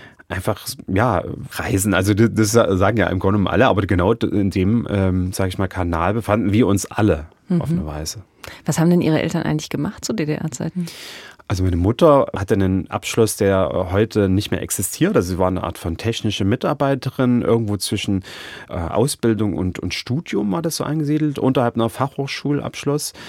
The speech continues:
Speaker 1: hatte mit Computertechnik zu tun, ohne Computer. Und das war noch mit so Loch-, äh, Karten.
Speaker 2: Mhm.
Speaker 1: Und mein Vater war Ingenieur.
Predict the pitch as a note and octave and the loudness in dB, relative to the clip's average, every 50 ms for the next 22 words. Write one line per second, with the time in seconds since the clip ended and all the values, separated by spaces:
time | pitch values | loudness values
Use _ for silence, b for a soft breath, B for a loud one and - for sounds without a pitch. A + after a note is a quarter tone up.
0 | B B B B B B - G#2 G#2 - A2 G#2 G2+ G2 G2 - - - - - | B B B B B B -6 -4 -2 2 2 4 4 4 2 0 -6 -10 -4 -2
1 | G#2 F#2+ - - C3 - C#3+ B2+ - C3+ C3+ - C3 A#2+ - - B2+ A2+ A#2+ A#2+ | -2 0 0 0 2 2 2 2 2 0 0 2 -2 -2 -2 -2 -2 0 2 2
2 | A2+ - A#2 B2 C3 B2+ - - A2 G2+ - A#2+ A2 E2+ F#2 F2 F2 E2+ - - | 4 6 6 6 6 6 4 2 0 0 2 0 0 2 2 0 0 0 0 0
3 | F#2 F#2 F2+ E2+ F#2 E2 - E2+ E2 F2+ G#2+ - - - - - G#2 G2+ G2+ G2 | 0 0 0 -2 -4 -4 -4 -2 0 0 -2 -2 -6 -10 -6 -4 -2 -2 -2 -4
4 | - G#2+ G#2 G#2+ A2 - A#2 A#2 A#2 A#2 F3 D#3 D3 C3+ E3+ G3+ A#3 B B B | -4 -4 -4 -4 -4 -4 -4 -4 -2 0 0 0 0 0 0 -2 -2 B B B
5 | B B - G2 G2 F#2+ F#2 - A2 A2+ A#2 G#2 G2+ G#2 F2+ F#2+ G2 F2 G#2 F#2+ | B B 0 2 2 2 2 2 0 0 0 2 0 2 2 0 -2 0 0 0
6 | F2+ D#2+ D#2 D2+ C#2+ C#2+ D#2 | 0 0 0 -2 -2 -4 -6